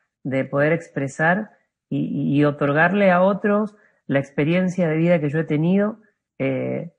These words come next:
y también trasladar ese legado de los abuelos que he tenido, ¿no? Del aprendizaje que he tenido de ellos. Em, pero en un libro que leí había una frase hermosa que decía, "Solo se envejecen los espejos",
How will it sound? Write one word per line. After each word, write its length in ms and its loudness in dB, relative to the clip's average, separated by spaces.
y 120 -2
también 500 2
trasladar 460 2
ese 200 -2
legado 500 2
de 140 2
los 200 -4
abuelos 380 2
que 80 -4
he 40 -2
tenido, 440 -6
¿no? 240 -4
Del 180 0
aprendizaje 680 -2
que 80 -2
he 40 -2
tenido 320 2
de 220 2
ellos. 320 -4
Em, 800 -2
pero 600 2
en 160 0
un 140 4
libro 580 2
que 120 -4
leí 340 2
había 200 6
una 140 2
frase 260 2
hermosa 360 2
que 80 2
decía, 360 0
"Solo 260 0
se 100 -2
envejecen 500 -2
los 140 -2
espejos", 600 -6